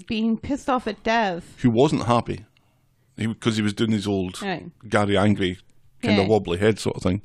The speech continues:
Speaker 2: So he definitely wasn't just there by accident.
Speaker 1: Right.
Speaker 2: He's
Speaker 1: He's
Speaker 2: there by
Speaker 1: pissed off
Speaker 2: design.
Speaker 1: that Dev is sending his kids to the private school that he used to be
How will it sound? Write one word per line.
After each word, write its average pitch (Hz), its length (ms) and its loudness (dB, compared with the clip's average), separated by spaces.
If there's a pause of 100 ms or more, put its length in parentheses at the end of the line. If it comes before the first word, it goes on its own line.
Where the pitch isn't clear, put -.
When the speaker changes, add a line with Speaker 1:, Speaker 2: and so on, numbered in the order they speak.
(1200)
Speaker 2:
So - 160 0
he 117 180 0
definitely 127 420 0
wasn't 107 460 0 (580)
just 113 300 -4
there 107 180 2
by 104 220 -2
accident. 90 540 -4
Speaker 1:
Right. 226 420 0 (160)
Speaker 2:
He's - 80 -12
Speaker 1:
He's 285 140 -4
Speaker 2:
there 117 100 2
by 240 160 6
Speaker 1:
pissed 202 100 -2
off 254 220 6
Speaker 2:
design. 190 200 -4
Speaker 1:
that 196 180 -8
Dev 214 200 0
is 202 120 -4
sending 202 320 0
his 180 200 -2
kids 185 300 -6
to 208 120 -8
the 180 100 -4
private 185 420 -6
school 170 340 -6
that 165 180 -8
he 202 100 -10
used 180 320 -10
to 190 60 -4
be 175 300 -8